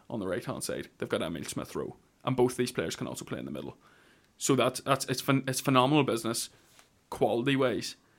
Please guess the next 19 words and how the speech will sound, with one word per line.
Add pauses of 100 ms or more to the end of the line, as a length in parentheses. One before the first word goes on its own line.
(320)
I
just (560)
hope (200)
for
Arsenal's
sake
that
they're
not
banking
on
this
just
because
they
missed (140)
out
on
Mudryk.